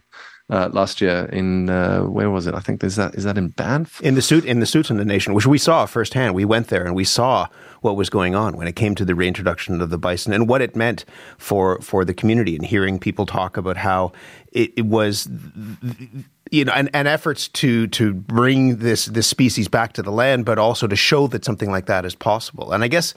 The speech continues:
Speaker 2: it
Speaker 1: Mm.
Speaker 2: speaks to just, it, we're just about out of time, but it goes back to something that you said earlier, which is that you need these stories in some ways to tell you that in the face of awful things, good, good is possible, right?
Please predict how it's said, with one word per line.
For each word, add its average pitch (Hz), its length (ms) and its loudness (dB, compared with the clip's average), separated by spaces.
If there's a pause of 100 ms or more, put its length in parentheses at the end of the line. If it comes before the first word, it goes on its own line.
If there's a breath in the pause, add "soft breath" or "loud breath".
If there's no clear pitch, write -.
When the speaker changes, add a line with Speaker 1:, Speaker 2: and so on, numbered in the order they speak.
(300 loud breath)
Speaker 2:
it 160 120 0
Speaker 1:
Mm. 196 40 -2
Speaker 2:
speaks 185 340 0
to 131 220 4
just, 139 220 0
it, - 240 -2
we're 135 180 2
just 139 200 -2
about 104 160 2
out 90 100 -2
of 90 120 -2
time, 117 260 0
but 101 80 -2
it 113 40 -4
goes 127 160 2
back 120 200 0
to 127 80 -6
something 95 320 -4
that 90 100 -4
you - 80 -2
said 90 240 0
earlier, 95 420 0 (280 loud breath)
which - 180 2
is 110 140 2
that 117 100 2
you 127 160 2
need 135 280 4
these 143 180 2
stories 113 480 2
in 104 100 0
some 98 240 0
ways 95 320 -4 (600 loud breath)
to 147 100 4
tell 151 400 0
you 85 380 -6 (180)
that 107 160 0
in 101 80 2
the 104 80 0
face 107 340 0
of 101 100 2
awful 92 300 2
things, 87 480 -6 (880)
good, 113 400 0
good 104 160 2
is 95 80 -2
possible, 98 560 -6
right? 95 240 -8